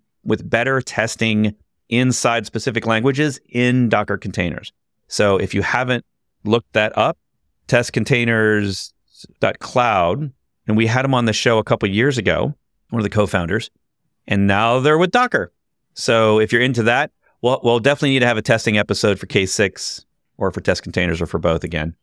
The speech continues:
'cause I think the one of the things, test containers started with Java,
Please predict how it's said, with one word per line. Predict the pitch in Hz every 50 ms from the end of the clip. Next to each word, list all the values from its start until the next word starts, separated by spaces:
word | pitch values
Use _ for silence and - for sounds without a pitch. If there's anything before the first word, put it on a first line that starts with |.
| _ _ _ _ _ -
'cause | - 95
I | 101 92
think | - 135 120
the | - 110
one | 117 113
of | 98
the | 104 98
things, | 92 98 98 _ _ _ _ _ _ - -
test | 131 120 -
containers | - - 117 98 87 -
started | - 110 98 101 104
with | 98 95
Java, | 85 - 92 90 92 113 151